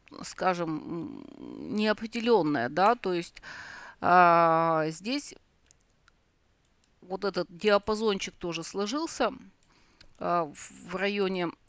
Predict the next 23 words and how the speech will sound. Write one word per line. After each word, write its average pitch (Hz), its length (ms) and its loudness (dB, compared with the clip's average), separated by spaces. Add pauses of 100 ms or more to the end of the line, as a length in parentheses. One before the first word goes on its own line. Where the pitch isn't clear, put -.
м, 170 420 -8
где-то 170 360 -8
десять 165 360 -8
четыреста 170 580 -6
поддержка, 170 800 -4
м, 151 220 -6 (160)
а, 156 300 -6
десять 160 480 -8
восемьсот 170 600 -8
сопротивление. 160 840 -12 (440)
И 269 100 -4
вот 277 280 -8
пока 247 320 2
вот 208 200 -4
в 208 40 -2
этом, 214 460 -2
э, 175 560 -2
диапазоне 180 720 -2 (120)
продолжают 175 480 -4
движение. 175 560 -4
То - 140 -14
есть - 160 -14 (540)
пока, 294 420 2